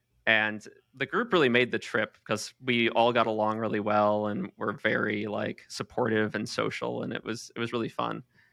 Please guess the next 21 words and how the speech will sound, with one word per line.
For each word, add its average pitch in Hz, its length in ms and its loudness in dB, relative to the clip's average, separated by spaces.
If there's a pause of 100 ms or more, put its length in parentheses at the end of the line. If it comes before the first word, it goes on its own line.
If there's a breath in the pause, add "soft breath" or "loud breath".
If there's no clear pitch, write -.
(400)
Um, 104 400 0 (160)
so - 200 2
I 120 100 6
did 170 140 -4
a 117 80 0
six-day - 600 -4
trek 123 480 0
up - 100 -10
the 123 80 -10
mountain. 123 340 -4 (760)
Usually 147 320 2
the, 110 120 -2
the 127 100 2
shortest 160 520 2
you 123 100 -4
can 120 140 -4
do 120 140 2
it 113 100 4
in, 110 280 2
like, 107 300 0
as 110 360 -2